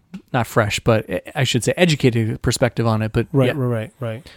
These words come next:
Speaker 1: But yeah, I would de-, we, I definitely wanna play it with you on Thursday
Speaker 2: Well, and
Speaker 1: at Gen Con.
Speaker 2: especially too, 'cause you can do a soft pitch of, like, "Here's how you play it." Here's, you
Speaker 1: Yeah.
Speaker 2: know, 'cause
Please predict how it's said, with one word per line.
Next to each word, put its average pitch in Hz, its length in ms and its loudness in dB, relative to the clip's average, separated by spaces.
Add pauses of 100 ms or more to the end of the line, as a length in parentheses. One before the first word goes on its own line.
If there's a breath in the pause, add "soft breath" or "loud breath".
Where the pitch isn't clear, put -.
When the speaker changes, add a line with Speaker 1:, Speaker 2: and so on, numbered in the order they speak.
Speaker 1:
But 160 80 2
yeah, 135 160 2
I 113 120 0
would 143 120 2
de-, 147 160 0
we, 139 240 2
I 120 60 2
definitely 127 320 2
wanna 123 120 4
play 131 120 2
it 127 80 4
with 113 100 -2
you 117 80 0
on 110 60 -4
Thursday 113 360 -6
Speaker 2:
Well, 170 140 2
and 165 80 2
Speaker 1:
at 147 60 -4
Gen - 80 -2
Con. 214 60 4
Speaker 2:
especially 160 180 0
too, 175 160 0
'cause 143 180 -4
you 147 80 -2
can 127 220 -6 (200)
do 135 200 2
a 120 60 0
soft 123 340 -2
pitch 127 220 -4
of, 113 100 -8
like, 104 160 -4
"Here's 143 180 -2
how 107 80 -6
you 101 100 -6
play 180 280 8
it." 143 80 2
Here's, 131 260 0
you 139 80 4
Speaker 1:
Yeah. 110 60 2
Speaker 2:
know, 107 180 -4
'cause 120 300 -2